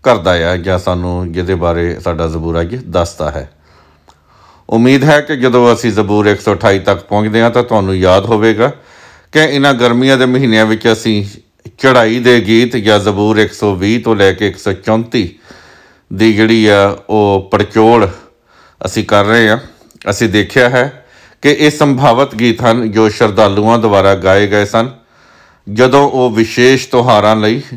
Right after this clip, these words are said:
ਯਰੂਸ਼ਲਮ ਦੀ ਯਾਤਰਾ ਕਰਦੇ ਸਨ ਅਤੇ ਇਹ ਕਿ ਉਹਨਾਂ ਦੀਆਂ ਜੜ੍ਹਾਂ ਗੁਲਾਮਾਂ ਦੇ ਯਰੂਸ਼ਲਮ ਵਿੱਚ ਵਾਪਸ ਆਉਣ ਅਤੇ ਨਹਿਮਾਇਆ ਦੁਆਰਾ ਸ਼ਹਿਰ ਦੀਆਂ ਕੰਧਾਂ ਨੂੰ ਪੂਰਾ ਕਰਨ ਵਿੱਚ ਚੰਗੀ ਤਰ੍ਹਾਂ ਹੋ ਸਕਦੀਆਂ ਹਨ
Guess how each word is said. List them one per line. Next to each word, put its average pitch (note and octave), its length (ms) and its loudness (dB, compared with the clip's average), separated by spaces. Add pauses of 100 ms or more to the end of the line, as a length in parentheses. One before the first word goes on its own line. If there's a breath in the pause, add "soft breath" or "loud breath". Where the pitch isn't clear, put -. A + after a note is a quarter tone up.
(120)
ਯਰੂਸ਼ਲਮ B2 600 0
ਦੀ G#2+ 120 -2
ਯਾਤਰਾ G2 320 0
ਕਰਦੇ F#2 340 -2
ਸਨ F#2+ 260 -4 (760 soft breath)
ਅਤੇ A#2 280 0
ਇਹ C3 280 2
ਕਿ C3 100 -4
ਉਹਨਾਂ A#2+ 280 2
ਦੀਆਂ A2+ 340 0
ਜੜ੍ਹਾਂ G#2 600 -2
ਗੁਲਾਮਾਂ G#2+ 580 0
ਦੇ A2 360 -2 (420 soft breath)
ਯਰੂਸ਼ਲਮ A#2+ 560 2
ਵਿੱਚ G#2+ 180 -4
ਵਾਪਸ G#2+ 420 0
ਆਉਣ A2 340 0
ਅਤੇ G2+ 540 0 (500 soft breath)
ਨਹਿਮਾਇਆ A#2 560 2
ਦੁਆਰਾ A#2 340 0
ਸ਼ਹਿਰ A2 340 -2
ਦੀਆਂ G#2+ 260 -4
ਕੰਧਾਂ G2+ 320 -4
ਨੂੰ G2+ 120 -6
ਪੂਰਾ G2 280 -2
ਕਰਨ G2 260 -4
ਵਿੱਚ F#2+ 200 -8
ਚੰਗੀ G#2 360 -4
ਤਰ੍ਹਾਂ A2+ 320 -2 (360 soft breath)
ਹੋ C3+ 120 -2
ਸਕਦੀਆਂ F2+ 500 -4
ਹਨ D#2+ 220 -8